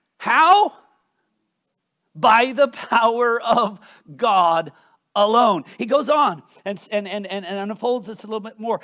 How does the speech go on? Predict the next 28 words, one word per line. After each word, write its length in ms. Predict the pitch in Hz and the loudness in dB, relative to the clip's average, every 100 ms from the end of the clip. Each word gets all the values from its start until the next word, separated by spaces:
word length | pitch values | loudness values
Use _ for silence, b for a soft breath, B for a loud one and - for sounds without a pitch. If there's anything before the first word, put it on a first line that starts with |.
| B | B
"By 300 | 127 233 208 | _ 2 2
gra-, 440 | 180 131 170 220 196 | -2 -12 -10 -10 -10
made 220 | 170 214 226 | -10 -8 -8
us 140 | - | -8
alive 200 | 202 214 | -8 -8
together 300 | 208 208 208 | -8 -12 -10
with 160 | 202 - | -14 -16
Christ. 360 | 131 127 _ | -16 -18 _
By 180 | 156 165 | -12 -12
grace 560 | 123 202 220 226 - 220 | -12 -12 -12 -12 -14 -14
you 80 | |
have 160 | 214 160 | -14 -14
been 180 | 175 165 | -16 -16
saved." 420 | - 226 190 156 B _ | -14 -12 -12 -14 B _
Verse 240 | 208 180 | -10 -8
eight 200 | 233 233 | -10 -10
goes 220 | 160 165 156 | -10 -12 -10
on 140 | 156 | -14
to 80 | 147 | -14
say, 140 | 175 | -16
"By 160 | 143 131 | -14 -14
grace 420 | 120 156 180 - | -12 -12 -12 -14
you 80 | 160 | -18
have 80 | 131 | -18
been 160 | 127 | -20
saved 340 | - 147 131 _ | -16 -14 -14 _
through 240 | 151 131 | -18 -16
faith. 640 | - - 156 139 113 _ | -18 -10 -8 -8 -12 _